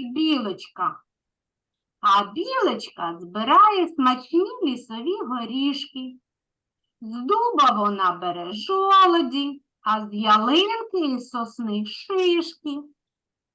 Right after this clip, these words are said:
Під листячком та на пеньках збирає останні грибочки і сушить їх.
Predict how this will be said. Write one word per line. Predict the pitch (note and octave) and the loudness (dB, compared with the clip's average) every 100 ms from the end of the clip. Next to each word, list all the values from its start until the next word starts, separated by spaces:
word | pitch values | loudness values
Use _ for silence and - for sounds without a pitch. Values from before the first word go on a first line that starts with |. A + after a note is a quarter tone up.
| - | -8
Під | B3+ A3+ B3 | -6 -4 0
листячком | D4 F#4 G4 - C#4+ - - A#3 A3 | 2 2 2 -2 -8 -10 -4 -4 -2
та | A#3 | -4
на | A3 A3+ | -4 -4
пеньках | G#3+ G#3+ G#3 A#3+ C6+ C6+ C6+ - - _ _ | -4 -6 -2 2 4 4 0 -4 -16 _ _
збирає | F3+ F#3 G3+ G#3 A#3 C4 A#3+ A#3 | -18 -8 -4 2 2 2 0 -4
останні | G#3 G#3 - - E4+ G4 G4+ F#4+ F#4 E4 | -6 -8 -10 0 4 4 4 2 0 -2
грибочки | C#4 C#4+ B3+ G#3 A#3+ B3+ B3+ A3 G#3 - - E3+ - _ - | -2 -2 -2 -4 -4 -2 0 -2 -6 -14 -12 -12 -14 _ -10
і | A4+ A#4 | -10 -6
сушить | F#4+ F4+ E4+ E4 D#4 - | -2 0 0 -4 -6 -6
їх. | C4+ C4 - | -8 -8 -16